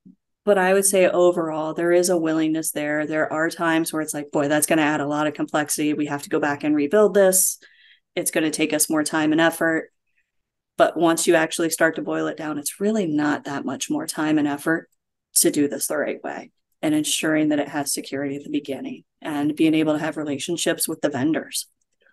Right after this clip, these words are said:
for them to understand, "This is what it means to be secure at my county." We may not operate the same as everyone else, but this is what it means. These are the things that I'm held accountable for. So this is what I expect,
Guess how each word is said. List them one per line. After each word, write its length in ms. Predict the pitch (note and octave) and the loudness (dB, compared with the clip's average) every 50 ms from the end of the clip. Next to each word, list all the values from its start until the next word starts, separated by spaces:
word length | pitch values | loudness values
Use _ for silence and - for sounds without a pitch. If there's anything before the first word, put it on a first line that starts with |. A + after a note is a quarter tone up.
| _ _ _ _ _ - | _ _ _ _ _ -6
for 200 | - - - D3 | -2 0 2 2
them 240 | D3 C#3+ D3 D#3+ D#3 | 2 4 2 2 4
to 120 | - D3+ | 2 0
understand, 540 | - C#3+ D3 C#3+ D3 C#3+ - D3+ D3 D3 D3 | 2 2 0 0 0 -2 0 0 0 0 0
"This 140 | D#3+ D#3 G3+ | 0 0 0
is 100 | F#3+ F#3+ | 0 0
what 80 | G3+ F#3+ | 0 -2
it 100 | - - | -2 -2
means 200 | F#3 F3+ F3 - | -2 -2 -2 -2
to 80 | - | -2
be 140 | C#3 E3 E3+ | -2 -2 -2
secure 400 | - - - - - D#3+ D#3 D#3+ | -2 -4 -6 -6 -6 -6 -6 -6
at 120 | D#3 - | -6 -6
my 180 | D#3+ E3 D#3+ D#3+ | -6 -4 -4 -4
county." 420 | - - A#2+ - - - - _ _ _ _ _ _ _ _ | -6 -8 -14 -16 -16 -18 -20 _ _ _ _ _ _ _ _
We 140 | - D3 C#3+ | 0 2 2
may 140 | D3+ D#3 E3 | 2 2 2
not 200 | E3+ E3 E3 E3+ | 2 2 2 2
operate 400 | E3 E3 D#3+ - E3 D#3+ D#3 D#3 | 0 0 -2 -2 -4 -4 -4 -4
the 80 | D#3 | -6
same 280 | D3+ - E3 D#3 D#3 D#3 | -6 -4 -4 -2 -2 -4
as 100 | D#3 D3 | -4 -4
everyone 520 | C#3+ D3+ C#3+ D3 D#3 D#3 D#3+ E3 E3 D#3+ | -4 -6 -4 -4 -4 -2 -2 0 0 0
else, 400 | E3 E3+ D3+ C3 C3 C3 - - - | 0 0 -2 -2 -4 -8 -10 -10 -10
but 180 | - D#3+ - - | -12 -12 -8 -6
this 180 | D3+ C#3+ - | -6 -6 -6
is 140 | D3 D3 - | -6 -8 -6
what 120 | D3 D3 D3 | -6 -6 -6
it 120 | C#3 C3+ | -4 -4
means. 340 | D3 C#3+ C3+ C#3 C#3 - - | -4 -4 -4 -6 -6 -8 -6
These 280 | - D3 D3+ D#3+ D#3+ | -2 -2 -2 0 0
are 120 | E3+ E3 D#3 | -2 -2 -2
the 320 | D#3+ D#3 D#3 D#3 D3+ D3+ - | -2 -2 -4 -4 -6 -6 -6
things 220 | E3+ E3+ F3 E3 | -6 -6 -4 -4
that 100 | E3 D#3+ | -4 -4
I'm 160 | D#3+ F3+ F#3 | -2 -2 -2
held 200 | F3 E3+ E3 E3+ | 0 0 -2 -2
accountable 420 | D#3+ - E3 D3+ D3 D3 D3 - D3+ | -2 -4 -6 -6 -4 -4 -4 -6 -8
for. 400 | - C#3+ - C#3 D#3 - - _ _ _ _ _ _ _ _ _ _ _ | -8 -6 -6 -4 -6 -8 -10 _ _ _ _ _ _ _ _ _ _ _
So 160 | _ - - E3 | _ -6 -6 -4
this 260 | D3+ D#3 D3+ D3+ - | -2 -2 -4 -2 -4
is 120 | D#3+ D#3 | -4 -4
what 140 | D#3+ D#3 D#3 | -4 -4 -4
I 100 | D3 D3+ | -4 -4
expect, 680 | D#3 D3 C#3+ - - - C3 A#2 - - _ - - | -6 -8 -4 -4 -4 -4 -4 -8 -8 -12 _ -20 -20